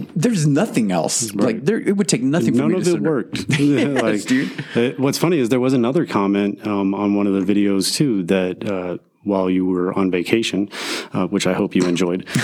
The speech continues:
Speaker 2: um, <laughs>
Speaker 1: I did.
Speaker 2: <laughs> uh, that, uh, was like, "You realize telling people that,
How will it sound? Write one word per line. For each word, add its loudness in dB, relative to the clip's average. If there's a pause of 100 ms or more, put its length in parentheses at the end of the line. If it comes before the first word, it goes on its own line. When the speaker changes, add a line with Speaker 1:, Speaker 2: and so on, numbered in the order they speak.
(120)
Speaker 2:
um, 2
<laughs> 4
Speaker 1:
I 0
did. 2
Speaker 2:
<laughs> 0
uh, 0
that, -2 (360)
uh, -2
was 0
like, 0
"You -2
realize 2
telling 2
people 0
that, -2